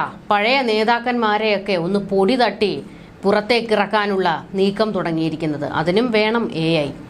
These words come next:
എന്തായാലും എം വി ഗോവിന്ദൻ മുൻപ് എ ഐയെ കുറിച്ച് പറഞ്ഞത് ഒന്ന് നോക്കാം. ആദ്യം എം വി ഗോവിന്ദൻ തള്ളിമറിച്ചുകൊണ്ട് വന്നത് എ ഐ സോഷ്യലിസം ആണ് എന്നാണ്. പിന്നീട് മാറ്റി പറഞ്ഞത് ആർട്ടിഫിഷ്യൽ ഇന്റലിജൻസ്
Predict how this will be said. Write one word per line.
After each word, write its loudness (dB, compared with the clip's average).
എന്തായാലും 2
എം 2
വി 4
ഗോവിന്ദൻ 2
മുൻപ് 2
എ 2
ഐയെ 2
കുറിച്ച് -4
പറഞ്ഞത് 0
ഒന്ന് 2
നോക്കാം. -4
ആദ്യം 2
എം 4
വി 4
ഗോവിന്ദൻ 2
തള്ളിമറിച്ചുകൊണ്ട് 2
വന്നത് 2
എ 2
ഐ 2
സോഷ്യലിസം 2
ആണ് 2
എന്നാണ്. -2
പിന്നീട് 4
മാറ്റി 0
പറഞ്ഞത് -2
ആർട്ടിഫിഷ്യൽ 0
ഇന്റലിജൻസ് 0